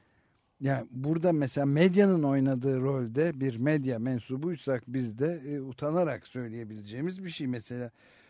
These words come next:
darbeden sonra İnönü'nün damadı Metin Toker'in çıkardığı Akis dergisinin kapağında,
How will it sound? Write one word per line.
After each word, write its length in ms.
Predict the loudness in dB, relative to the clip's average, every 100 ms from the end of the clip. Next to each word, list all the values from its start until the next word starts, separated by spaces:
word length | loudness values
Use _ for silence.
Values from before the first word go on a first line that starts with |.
| _ -18
darbeden 680 | -4 0 0 0 0 2 2
sonra 360 | 0 -2 0
İnönü'nün 640 | 2 4 6 4 2 0 2
damadı 560 | 2 2 2 0 -2 0
Metin 360 | 0 0 -2
Toker'in 460 | 0 -2 -2 -6 -6
çıkardığı 580 | -10 -6 -6 -6 -6 -6
Akis 380 | -6 -8 -8
dergisinin 480 | -6 -6 -6 -10 -8
kapağında, 720 | -2 -2 -2 -4 -4 -2 -2